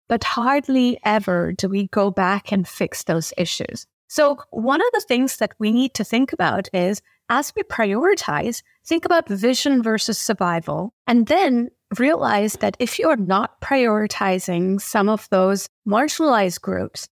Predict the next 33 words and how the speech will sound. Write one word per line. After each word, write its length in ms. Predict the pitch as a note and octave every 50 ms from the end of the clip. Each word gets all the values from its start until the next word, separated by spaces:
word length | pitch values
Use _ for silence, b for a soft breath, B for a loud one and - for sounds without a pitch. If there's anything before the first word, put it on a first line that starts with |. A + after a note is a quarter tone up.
| _
that 180 | - C4+ C4 -
you're 160 | B3+ D4 E4+
taking 400 | E4 - D#4 E4 E4 - F4+ E4
on 240 | D4 C#4 C4 A3+ G3
vision 460 | E3+ - G#3+ F#3+ - G3 F#3 F3 E3+
debt. 380 | F3 F3 C3 - - - - - _ _ _ _ -
The 80 | A#3+ -
question 560 | - - - E4+ G#4 - - - B4 F#4 D4+
for 120 | - B3
you 240 | A3+ A3 A3+ A3 A3
then 300 | F#3+ G3 F#3 F#3+ F#3+ G3 -
is, 300 | G3+ F#3 F3+ F3 F3 - _ _ _
how 240 | - - C4 C4 C#4
long 260 | D4 E4 F4+ F#4 F#4
are 40 | E4+
you 140 | C4+ B3 A3
gonna 220 | A3 G#3+ A3 G#3+
keep 500 | - - - - - C#4 D4+ D4+ B3+ _ _ _ _ _ -
accumulating 920 | - - - - - - D#4+ E4 F#4 E4 D4 F#3+ F#3+ - - - F#3+ F#3+
vision 460 | F3 F#3 G3+ F#3 - G#3+ G3 F#3+ F#3
debt 460 | E3+ - F#3+ F3+ F3+ E3 - - - - - _ -
and 200 | A#3 A3 A3+ G#3+
not 300 | A3 A3+ C4 C#4 - - -
ever 240 | A3 G#3 G#3 A3+ A3+
paying 360 | - - A#3 A3+ G#3+ G3 F#3
it 160 | F3+ F3 F3
back? 260 | - D#3 - - - _ _ _ _ -
And 200 | - A#3+ B3+ B3
this 180 | C4+ D#4 - -
is 140 | A#4 - -
the 100 | E4 D4+
kind 280 | - - C4+ B3+ B3+
of 140 | B3+ - -